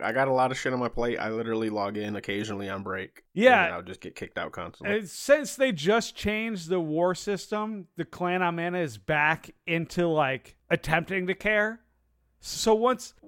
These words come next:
Speaker 2: once the cycle is over, for a long time, it was just like, if you got your donations in, you weren't getting kicked. So, like, my, uh, I R L buddy Nate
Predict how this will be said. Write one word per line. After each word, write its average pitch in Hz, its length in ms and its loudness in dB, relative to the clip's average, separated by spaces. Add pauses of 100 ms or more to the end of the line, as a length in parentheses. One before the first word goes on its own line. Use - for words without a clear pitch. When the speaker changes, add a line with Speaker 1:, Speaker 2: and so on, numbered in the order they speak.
(120)
Speaker 2:
once 220 280 0
the 226 100 0
cycle 214 500 2
is 233 160 0
over, 233 280 2
for 240 220 0
a 208 60 2
long 196 420 0
time, 190 340 0
it 156 100 -10
was 151 160 -4
just 160 240 -6
like, 151 200 -4
if 180 220 0
you 202 140 -6
got 214 220 2
your 190 120 0
donations 160 800 -2
in, 202 180 -2
you 170 100 -6
weren't 143 260 -6
getting 123 220 -10
kicked. 113 320 -10 (160)
So, 127 580 0 (180)
like, 147 280 0 (360)
my, 170 360 8
uh, 160 320 6
I 190 160 0
R 185 120 4
L 185 160 6
buddy 160 280 6
Nate 160 360 2